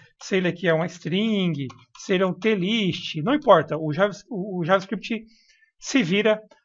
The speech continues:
pra conseguir tratar isso daí. Então eu passo aqui um objeto cliente, vou daqui, abro chaves e fecho chaves, que seria o nosso begin end aqui. E aqui de cara,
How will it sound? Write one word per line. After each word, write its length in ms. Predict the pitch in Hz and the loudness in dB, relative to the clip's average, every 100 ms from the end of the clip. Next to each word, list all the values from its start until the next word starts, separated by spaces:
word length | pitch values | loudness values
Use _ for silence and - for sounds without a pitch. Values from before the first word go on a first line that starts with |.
| _ | _
pra 140 | - 202 | -2 -2
conseguir 380 | - - 185 | -2 -8 -8
tratar 360 | 185 214 196 165 | 2 4 4 2
isso 100 | 147 | 0
daí. 300 | 214 147 - - _ _ _ | -2 -2 -4 -18 _ _ _
Então 160 | - 214 | 0 0
eu 80 | |
passo 300 | 214 208 - | 4 2 2
aqui 320 | 185 175 147 - _ _ _ | -4 -8 -10 -10 _ _ _
um 160 | 190 175 180 - _ - | -8 -6 -8 -16 _ 0
objeto 580 | 202 175 143 151 - - | 0 2 0 0 -2 -8
cliente, 560 | 233 196 190 - - - _ _ _ - | -4 0 0 -2 -10 -14 _ _ _ -6
vou 160 | 185 | 2
daqui, 480 | 190 285 - 190 185 - _ - | 4 4 2 -4 -4 -10 _ 2
abro 540 | 180 165 160 151 - _ _ _ _ - | 6 6 4 -8 -12 _ _ _ _ -12
chaves 440 | - 214 233 233 | 0 4 4 2
e 60 | 226 | -4
fecho 260 | - 175 | -2 -2
chaves, 400 | - 202 214 233 | 0 4 6 4
que 80 | - | -6
seria 240 | 240 240 | -6 -2
o 40 | 208 | 0
nosso 360 | 175 175 208 170 - _ - | 0 -2 -6 -14 -20 _ -6
begin 420 | 180 165 202 165 | -2 0 0 0
end 180 | 147 151 | 0 -4
aqui. 280 | - 110 - _ _ _ _ _ _ - _ _ _ _ | -8 -14 -18 _ _ _ _ _ _ -20 _ _ _ _
E 80 | - | 0
aqui 220 | 220 226 | 0 0
de 100 | 233 | -4
cara, 400 | 240 240 269 175 | 2 4 4 2